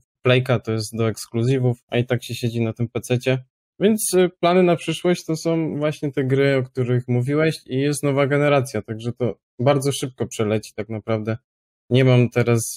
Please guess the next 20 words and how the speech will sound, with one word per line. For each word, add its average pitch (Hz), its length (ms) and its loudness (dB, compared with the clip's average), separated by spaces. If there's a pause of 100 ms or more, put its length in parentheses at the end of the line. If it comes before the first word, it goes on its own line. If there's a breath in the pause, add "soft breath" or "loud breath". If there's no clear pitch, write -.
(120)
dnia 123 300 4
pustego, 131 800 4
cały 120 180 2
czas 120 220 -4
coś 117 280 -6
jest 117 300 -4
do 113 80 -4
nagrywania. 117 680 -2 (920)
A 123 80 2
jak 127 140 4
nie, 135 140 4
to 127 120 -2
są 117 200 -4
te 117 120 -6
jeszcze 113 240 -4
pozostałe 113 600 -2
gry 107 140 -8
z - 100 -14
P 113 100 -6
S 110 120 -8